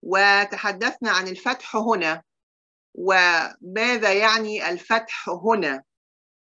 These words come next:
وقلنا عنه أنه ال-، آه، الحكم الجزائي الذي يحكم به الله بين عباده المؤمنين وبين الكافرين.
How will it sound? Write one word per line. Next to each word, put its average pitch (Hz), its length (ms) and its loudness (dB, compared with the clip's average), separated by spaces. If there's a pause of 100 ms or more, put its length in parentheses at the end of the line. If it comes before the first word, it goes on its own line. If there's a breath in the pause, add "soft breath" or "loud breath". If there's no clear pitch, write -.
(120)
وقلنا 226 480 0
عنه 247 540 0 (120)
أنه 202 340 -2 (440)
ال-، 240 220 -4 (640)
آه، 180 440 0
الحكم 220 580 -2
الجزائي 190 1160 -2
الذي 185 400 -2
يحكم 214 480 -4
به 202 260 -2
الله 190 320 0
بين 196 360 -4
عباده 196 960 -2
المؤمنين 170 680 -6
وبين 196 420 -2
الكافرين. 160 760 -6